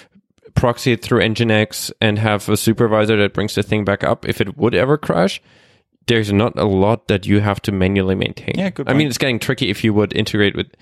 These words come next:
Speaker 1: very non-documented, uh, third-party A P Is, but you're not really doing that. You're working with the documented one.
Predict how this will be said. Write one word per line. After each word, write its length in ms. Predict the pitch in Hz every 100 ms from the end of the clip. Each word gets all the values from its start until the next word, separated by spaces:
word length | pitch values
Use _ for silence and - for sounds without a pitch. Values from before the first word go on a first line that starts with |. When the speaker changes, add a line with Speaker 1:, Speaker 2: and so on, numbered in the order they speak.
| - - _
Speaker 1:
very 460 | 101 107 110 110 107
non-documented, 1300 | 101 104 104 104 104 - 107 104 98 107 95 - -
uh, 380 | 98 95 95 95 110
third-party 500 | 113 101 110 101 95
A 80 |
P 120 | 95 98
Is, 200 | 120 -
but 160 | 104
you're 80 | 101
not 140 | 98 98
really 180 | 95
doing 220 | 92 98 92
that. 140 | 64 -
You're 200 | - 98
working 320 | 92 98 - 98
with 120 | 95
the 200 | - 98 _
documented 540 | 110 107 95 90 - -
one. 240 | 95 123